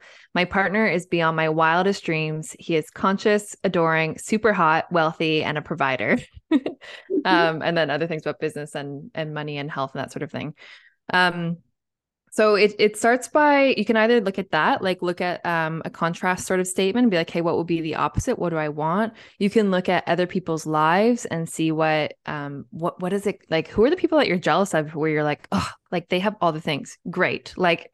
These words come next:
Speaker 1: take note. What do you like about their life? Put in your script. Um, but in this, the self-identity script writing workshop,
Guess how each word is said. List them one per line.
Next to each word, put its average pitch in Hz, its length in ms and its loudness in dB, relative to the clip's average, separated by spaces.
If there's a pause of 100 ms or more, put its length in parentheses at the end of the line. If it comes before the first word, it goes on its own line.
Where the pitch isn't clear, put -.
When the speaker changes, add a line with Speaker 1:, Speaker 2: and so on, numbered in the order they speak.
Speaker 1:
take - 280 4
note. 185 400 0 (140)
What 202 160 4
do 214 60 4
you 220 100 6
like 208 140 2
about 190 160 2
their 196 120 0
life? 190 400 0
Put 185 160 0
in 175 100 -2
your 170 100 0
script. - 440 -2 (400)
Um, 160 380 0
but - 160 0
in 208 240 4
this, 208 240 -2
the 180 140 -12
self-identity 170 500 -2
script 170 240 -4
writing 160 220 0
workshop, 151 540 -2